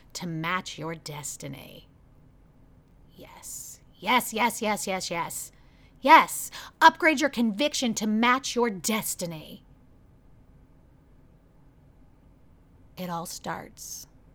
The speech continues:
with the decision to make consistent action. Consistency is sort of the magical word of human experience. I call it magical monotony.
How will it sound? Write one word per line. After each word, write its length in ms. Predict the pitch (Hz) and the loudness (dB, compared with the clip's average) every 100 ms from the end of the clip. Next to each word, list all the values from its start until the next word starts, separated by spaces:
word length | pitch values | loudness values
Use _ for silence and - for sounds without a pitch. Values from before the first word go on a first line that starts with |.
| - - | -14 -10
with 140 | 202 | -8
the 60 | 202 | -6
decision 840 | 190 - 180 175 - - - - - - - - - | -6 -8 -8 -10 -12 -14 -18 -20 -20 -20 -20 -20 -4
to 100 | 220 | -4
make 200 | 170 - | -4 -6
consistent 520 | 233 - 190 220 - | -8 -8 -10 -12 -10
action. 440 | 226 - - 190 202 - - - - - - - - - - - | -12 -10 -10 -10 -12 -20 -20 -20 -20 -20 -20 -20 -20 -20 -20 -6
Consistency 1000 | 233 214 254 - 202 185 - 170 220 - - - - | -4 -4 -6 -6 -10 -12 -14 -16 -18 -20 -20 -20 -8
is 140 | 233 | -6
sort 140 | - 214 | -4 -4
of 80 | |
the 80 | 202 | 0
magical 680 | 208 208 208 208 226 - 202 | 2 2 2 0 -4 -6 -6
word 600 | 185 190 190 180 170 170 - - - - | -4 -2 -2 -2 -4 -6 -12 -20 -20 -8
of 420 | 214 185 175 175 - - | -4 -2 -4 -10 -18 -20
human 340 | - 214 185 | -8 -6 -6
experience. 760 | 147 - - - - - - - - - - - - - - - - - - - - - - - - - - | -8 -10 -12 -14 -16 -16 -14 -16 -18 -20 -20 -20 -20 -20 -20 -20 -20 -20 -20 -20 -20 -20 -20 -20 -12 -12 -6
I 80 | 214 | -4
call 220 | 208 214 | 0 0
it 140 | 190 - - - - | -2 -6 -16 -20 0
magical 580 | 226 226 240 359 294 247 | 6 6 6 4 6 6
monotony. 840 | 220 214 196 180 185 151 151 | 6 6 6 4 2 -6 -6